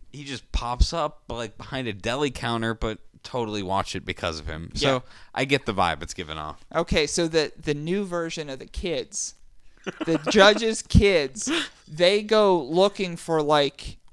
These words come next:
Speaker 2: where Tommy was, like, where they killed Tommy, and then they run into the witch, and then the witch, and I don't know why she picked this moment. I either don't know or I forgot, but the witch decides,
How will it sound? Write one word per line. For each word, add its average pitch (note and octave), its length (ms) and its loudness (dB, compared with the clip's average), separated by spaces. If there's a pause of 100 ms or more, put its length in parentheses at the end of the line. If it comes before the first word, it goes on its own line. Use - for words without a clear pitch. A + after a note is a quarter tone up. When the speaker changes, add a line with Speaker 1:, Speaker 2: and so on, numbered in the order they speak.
Speaker 2:
where D#3 260 6
Tommy E3+ 500 2
was, G2+ 580 0 (100)
like, C3+ 260 0
where D#3 140 4
they D3+ 120 -2
killed D3+ 300 -6
Tommy, E3 580 -2 (380)
and E3+ 140 -4
then F3 140 0
they E3+ 120 0
run E3+ 260 2
into F3+ 220 0
the D#3 140 -2
witch, D3+ 840 -2 (760)
and E3 140 -2
then D#3+ 140 -4
the D3 100 -2
witch, E3 680 4 (760)
and E3 120 -4
I F#3+ 100 2
don't G#3+ 160 -2
know F#3+ 120 4
why F#3 200 4
she F#3 180 -6
picked F#3+ 300 -4
this F3+ 200 0
moment. G3+ 520 2 (500)
I E3 120 6
either F#3 340 4
don't E3+ 340 0
know G3+ 340 2
or D#3+ 140 4
I D3+ 80 2
forgot, C#3 680 -2 (800)
but F3 400 2 (480)
the E3+ 160 -2
witch F#3+ 460 2
decides, D#3+ 920 2